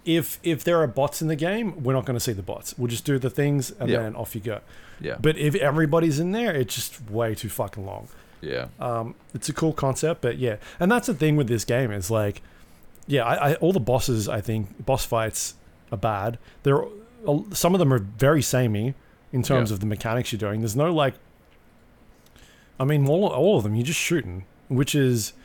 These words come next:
Speaker 1: uh, fair enough, but, like, at least, uh, we're, we're at a point now where, bo-, like, if you're gonna put a game out like this or a live service game,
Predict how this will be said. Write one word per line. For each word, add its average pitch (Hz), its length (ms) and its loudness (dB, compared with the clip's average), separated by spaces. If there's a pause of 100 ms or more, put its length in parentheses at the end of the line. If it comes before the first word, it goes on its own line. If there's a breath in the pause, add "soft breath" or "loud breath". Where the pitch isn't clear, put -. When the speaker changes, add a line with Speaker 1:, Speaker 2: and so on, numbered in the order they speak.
(520 loud breath)
Speaker 1:
uh, - 220 -4
fair 151 280 4
enough, 135 340 2
but, 123 200 0
like, 131 240 2
at 143 80 -4
least, 190 500 -2 (760 soft breath)
uh, - 340 -14 (260)
we're, 156 180 2
we're 165 200 2
at 175 40 2
a 165 60 0
point 196 340 0
now 170 160 2
where, 147 200 4
bo-, 135 440 0
like, 131 300 0
if 131 100 -2
you're 156 80 2
gonna 175 160 0
put 190 180 0
a 180 60 2
game 127 340 2
out 127 200 -2
like 110 200 -4
this 110 320 -4
or 107 140 -4
a 107 80 -4
live 147 240 2
service 110 320 0
game, 110 320 0